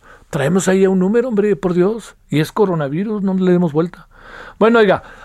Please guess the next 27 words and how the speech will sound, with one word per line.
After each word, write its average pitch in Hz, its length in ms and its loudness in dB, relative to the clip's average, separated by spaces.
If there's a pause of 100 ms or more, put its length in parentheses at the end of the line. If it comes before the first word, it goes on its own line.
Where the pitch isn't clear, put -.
(100)
eh, 196 540 6
aquí 202 160 0
andamos, 262 400 4
le 208 60 6
agradezco 196 600 4
que 202 80 2
nos 185 140 4
acompañe. 214 540 2
Había 220 180 2
otro 226 140 2
asunto 202 340 0
que 208 80 2
le 175 80 0
quería 196 180 2
comentar. 185 600 -2 (100)
¿Cuál 190 180 0
era, 185 160 -2
cuál 180 200 0
era, 175 120 0
cuál 170 160 0
era? 190 300 -2 (840)
Este, - 500 -16
¿cuál 175 300 -4
era, 175 280 0
cuál 165 320 -4
era? 175 340 -6 (420)
Que, 147 560 0